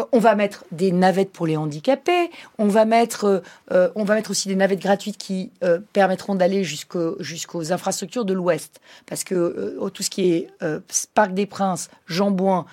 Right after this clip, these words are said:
et, euh, Roland-Garros, il n'y a qu'une seule ligne de métro. Donc il va falloir mettre des navettes gratuites dans le bois de Boulogne, il va falloir relier avec le R E R C. Donc on va mettre énormément de transports en plus. Et le sujet,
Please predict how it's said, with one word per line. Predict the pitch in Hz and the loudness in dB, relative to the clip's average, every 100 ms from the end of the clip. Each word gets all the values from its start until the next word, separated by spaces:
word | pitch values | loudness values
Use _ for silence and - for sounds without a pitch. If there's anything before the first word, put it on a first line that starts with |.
| - _ - | -20 _ 0
et, | 226 214 185 - | 2 4 2 0
euh, | 165 151 | -2 -2
Roland-Garros, | 147 160 156 160 170 269 | 0 0 2 2 4 2
il | 302 - _ - | 2 -4 _ -6
n'y | |
a | - | -4
qu'une | 202 | -4
seule | 190 202 | -2 -2
ligne | 202 | 0
de | 185 | 0
métro. | 196 - 185 - - - | -2 -2 -4 -6 -20 -12
Donc | 165 | -6
il | |
va | 165 | 0
falloir | 190 185 | 2 2
mettre | 170 | 2
des | 170 | 2
navettes | 180 185 | 2 4
gratuites | 175 175 - 156 | 2 2 -2 -6
dans | 170 | -4
le | 160 | 0
bois | 165 | 0
de | 151 | 2
Boulogne, | 190 247 302 - - - 180 | 4 6 4 0 -16 -12 0
il | |
va | 180 | 2
falloir | 202 180 | 4 2
relier | 165 190 185 202 196 - | 2 0 2 4 4 2
avec | 160 156 | -4 -4
le | 170 170 | -2 0
R | 170 | 0
E | 185 | -2
R | - | 0
C. | 311 294 - - | -4 -4 -14 -8
Donc | 180 | 2
on | |
va | 220 | 4
mettre | 262 277 269 | 4 0 2
énormément | 269 339 370 320 311 349 | 2 4 2 2 0 -2
de | 311 | -4
transports | - 208 - 220 | -6 -6 -4 -2
en | 190 | -2
plus. | 196 - - - - _ | -6 -10 -14 -20 -20 _
Et | 240 208 175 - - - _ - | 2 4 2 -4 -20 -20 _ 0
le | 190 | 2
sujet, | 214 220 269 | 2 0 0